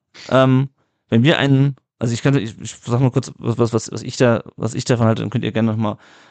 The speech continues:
äh, euren Senf dazugeben. Wenn dieser tolles, dieses tolle Weltmarkenbündnis davon, das wir jetzt haben, das ist geclosed und gesigned und was nicht alles ist, wenn das davon abhängt,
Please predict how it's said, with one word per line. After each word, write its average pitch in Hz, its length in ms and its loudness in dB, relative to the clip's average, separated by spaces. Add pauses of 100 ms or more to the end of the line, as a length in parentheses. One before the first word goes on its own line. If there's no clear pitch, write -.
(120)
äh, - 60 -6
euren 113 200 0
Senf 120 140 -2
dazugeben. 107 400 -10 (580)
Wenn 117 380 -2 (680)
dieser 120 280 0 (520)
tolles, 165 380 -2
dieses 120 160 -4
tolle 165 240 0
Weltmarkenbündnis 123 1300 0
davon, 107 500 -2 (360)
das - 260 -10
wir 113 160 0
jetzt - 280 -8 (200)
haben, 98 440 0 (100)
das 98 160 -2
ist 101 140 -6
geclosed 110 460 2
und 107 120 -12
gesigned 107 360 -4
und 101 60 -8
was 101 120 -8
nicht 104 160 -6
alles 107 160 -16
ist, - 160 -18
wenn 110 120 -8
das 175 200 0
davon 185 240 0
abhängt, 101 440 -4